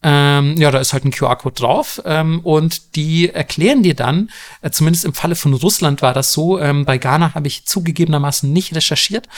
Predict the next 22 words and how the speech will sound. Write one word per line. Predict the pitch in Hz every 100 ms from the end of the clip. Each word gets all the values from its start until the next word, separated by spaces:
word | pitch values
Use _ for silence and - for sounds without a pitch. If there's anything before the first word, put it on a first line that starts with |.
| - - -
aber | 143 156 160 156
bei | 151 139
Russland | 143 - 220 196
ist | - -
es | 165 -
so, | 156 160 165 - - -
dass, | 143 135 143 - - -
ähm, | 143 143 139 110
wohl, | 143 143 139 135 151
ähm, | 135 127
Banknoten | 127 185 220 156 139 135 135 135
gedruckt | 131 - 151 165 - 143
wurden | 143 151 175 - - -
mit | 143 185 -
einem | 160 156
Motiv | 143 143 - 175 190 277 - - - - _
zum | - - 160
Gedenken | 151 131 139 165 220 208 208
der | 185 156 147
Annexion | 147 139 - - 139 151
der | 147
Krim. | - - 113 104